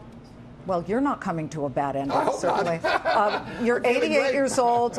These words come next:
Speaker 1: Uh, we just got word from Berkshire that you're not going to be hosting the M B A programs anymore. We had been able to see what we call Buffett U, Buffett University, where you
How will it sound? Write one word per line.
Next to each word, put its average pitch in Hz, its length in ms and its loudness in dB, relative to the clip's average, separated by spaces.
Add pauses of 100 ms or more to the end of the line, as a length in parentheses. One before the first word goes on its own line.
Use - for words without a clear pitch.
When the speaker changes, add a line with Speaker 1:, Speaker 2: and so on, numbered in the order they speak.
Speaker 1:
Uh, 220 200 4 (640)
we 240 180 0
just 370 220 -6
got 349 200 0
word 302 260 -2
from 277 160 -4
Berkshire 277 460 -2
that 226 160 -2
you're 220 80 -4
not 226 220 -2
going 240 120 0
to 247 60 -2
be 226 80 -2
hosting 214 400 -2
the 202 120 -2
M 185 120 -2
B 165 160 -2
A 214 120 2
programs 220 600 -2
anymore. 214 500 2
We 233 340 -4
had 285 240 -4
been 226 140 0
able 208 240 -2
to 196 120 -6
see 226 200 -4
what 208 160 0
we 208 80 2
call 202 200 0
Buffett 196 400 -2
U, 190 240 0
Buffett 196 320 -2
University, 180 640 -2
where 165 140 -2
you 160 140 -4